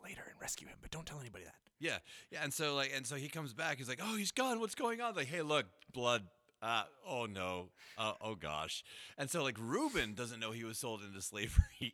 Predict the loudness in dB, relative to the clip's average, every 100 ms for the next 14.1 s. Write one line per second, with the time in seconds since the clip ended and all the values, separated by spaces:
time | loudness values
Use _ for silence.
0 | _ -2 -2 0 0 0 -2 -8 -12 -10
1 | -6 -4 -2 -2 -2 -2 -4 -2 -2 -2
2 | -4 -6 -2 -4 -4 -12 -4 -4 -2 -4
3 | -2 -2 2 2 4 4 4 4 0 0
4 | -2 0 -2 -4 -4 -2 0 0 0 0
5 | -2 -4 -8 -12 -10 -2 0 0 0 -2
6 | -4 0 2 0 -2 -16 -4 0 2 2
7 | 2 2 2 0 -4 -4 -2 0 -2 0
8 | -2 -2 -6 -14 -18 -10 -2 -2 2 2
9 | 2 2 0 -2 -4 -6 -4 -4 -4 -4
10 | -4 -4 -2 -4 -4 -8 -4 -2 -2 -4
11 | -6 -4 -2 -2 -2 -4 -4 -8 -6 -6
12 | -4 -2 2 4 2 0 -10 -4 -2 -2
13 | -2 -2 -2 -6 -8 -10 -16 -20 -20 -20